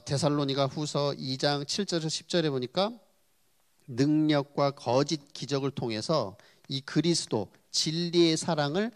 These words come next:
알지 못하게 속인다는 것입니다. 그리스도만 모르게. 그러면서 열다섯 번째는, 어, 에베소 육 장 십육 절에 보니까 이 마귀가 화전을 자꾸 쏘는데 자꾸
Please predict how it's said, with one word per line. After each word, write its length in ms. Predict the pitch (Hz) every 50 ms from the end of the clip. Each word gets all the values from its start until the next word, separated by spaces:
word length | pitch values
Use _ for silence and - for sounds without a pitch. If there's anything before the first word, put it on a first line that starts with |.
| - _ _
알지 380 | - 98 110 131 139 160 185
못하게 420 | 185 180 175 - - 160 147 156 156
속인다는 500 | - - 220 190 202 190 175 160 151 139
것입니다. 380 | 120 110 - - - 127 - _ _ _ _ _ _ _ _ _ _ _ _ _ _ _ _ _ _ _ _ _ _ _ _ _ _ _ _ _ _
그리스도만 560 | - - 233 240 262 226 - - 226 208 180
모르게. 300 | 151 131 123 - 208 -
그러면서 640 | - - 185 214 208 202 196 190 175 196 202 196 196 - - - _ -
열다섯 460 | - 151 160 - 185 175 170 190 180 -
번째는, 560 | 180 170 160 - 165 165 180 190 196 196 - _ _ - - - - - - - - _ _ _ -
어, 340 | 143 139 139 139 139 139 135 - _ _ _ _ _ _ _ _ _ -
에베소 380 | 147 147 175 180 165 - 180 170
육 240 | 147 147 - _ -
장 320 | 185 165 170 165 165 165
십육 400 | - - - 196 190 175 165 -
절에 140 | - 165 151
보니까 640 | 147 139 131 127 120 - 185 175 135 104 95 101 _ _ - - - - - _ _ - - - _ -
이 180 | 175 180 208
마귀가 480 | 202 170 147 160 165 160 - 180 175 165
화전을 600 | 160 - - 269 269 - 285 277 262 254 247 233
자꾸 580 | - 165 147 131 - 165 - - - - 240 220
쏘는데 720 | - - 226 214 196 190 190 190 220 208 151 113 110 113 _ _ _ - _ _ _ _ _
자꾸 1040 | - - - 285 302 339 339 339 349 349 349 _ _ - - 269 262 262 262 269 269